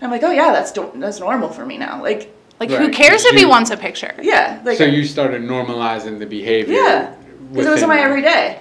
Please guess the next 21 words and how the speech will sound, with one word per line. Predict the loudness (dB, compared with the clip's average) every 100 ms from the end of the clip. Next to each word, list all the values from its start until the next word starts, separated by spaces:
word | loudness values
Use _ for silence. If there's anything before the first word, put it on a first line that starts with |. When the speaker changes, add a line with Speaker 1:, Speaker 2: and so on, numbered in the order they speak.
| -8
Speaker 1:
I | -6
couldn't | -4 -4
fight | -2 0
it | 0
every | -2 -2 -2
day | -2
and | -4
still | -6 -8
survive | -8 -8 -6 -4 -4 -6
and | -8
be | -6
okay. | -6 -6 -6 -8 -12 _ _
Speaker 3:
Got | -14 -12 -12
it. | -18 -20 _ _ -14
Speaker 1:
So | -2 2 2 2 -2 -10 _ _ _ -20 -18
here | -8 0 2
I | 2
am | 2 2 0
at, | -4 -12 -20 -20 -20 -4
clocking | 0 0 0
in | -4